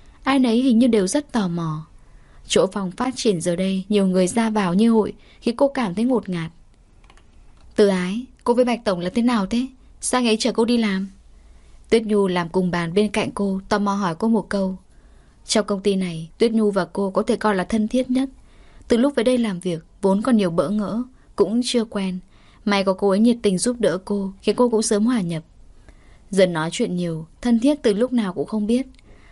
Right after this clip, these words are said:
Bây giờ bị cô hỏi một câu như vậy, đủ biết tin tức này truyền nhanh thế nào.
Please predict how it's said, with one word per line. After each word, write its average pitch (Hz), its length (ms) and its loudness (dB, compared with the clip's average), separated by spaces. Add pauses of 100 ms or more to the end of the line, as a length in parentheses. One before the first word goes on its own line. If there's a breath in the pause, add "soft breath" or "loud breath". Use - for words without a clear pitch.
(140 soft breath)
Bây 190 160 4
giờ 180 220 -2
bị 175 120 -2
cô 202 160 0
hỏi 196 160 -2
một 165 220 -6
câu 196 200 -4
như 196 120 -2
vậy, 190 240 -4 (340 soft breath)
đủ 220 140 4
biết 277 240 0
tin 277 160 0
tức 311 180 -6
này 226 260 0
truyền 196 220 2
nhanh 226 160 0
thế 262 140 0
nào. 196 280 -2